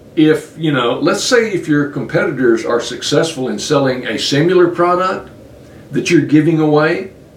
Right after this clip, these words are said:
and it has a high quality, you know, a high perceived value,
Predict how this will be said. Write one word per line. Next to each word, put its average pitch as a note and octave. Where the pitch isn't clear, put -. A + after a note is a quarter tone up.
and C3+
it C3
has C3
a A#2
high C#3
quality, E3+
you D3+
know, A2+
a -
high C3+
perceived C#3+
value, D#3+